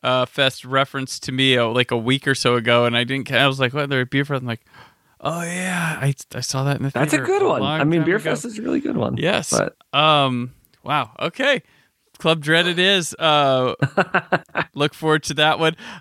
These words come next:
Speaker 1: uh, 'cause it's a slasher comedy. There you go. Uh,
Speaker 2: Mm-hmm.
Speaker 1: and I'm on Twitter and Instagram at Brandon four K U H D, written work at Y S O Blue dot com. Monday put to Cap Era Tim Burton series, but before then,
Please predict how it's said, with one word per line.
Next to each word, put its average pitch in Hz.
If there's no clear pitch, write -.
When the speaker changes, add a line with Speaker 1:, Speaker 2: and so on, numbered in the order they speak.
Speaker 1:
uh, 135
'cause -
it's 139
a 139
slasher 143
comedy. 104
There 113
you 117
go. 123
Uh, 135
Speaker 2:
Mm-hmm. 131
Speaker 1:
and 135
I'm 165
on 170
Twitter 180
and 156
Instagram 170
at 151
Brandon 139
four 143
K 147
U 131
H 127
D, 139
written 131
work 113
at 92
Y 92
S -
O 87
Blue 95
dot 98
com. 113
Monday 196
put 190
to -
Cap 170
Era 156
Tim 156
Burton 147
series, 147
but -
before 135
then, 156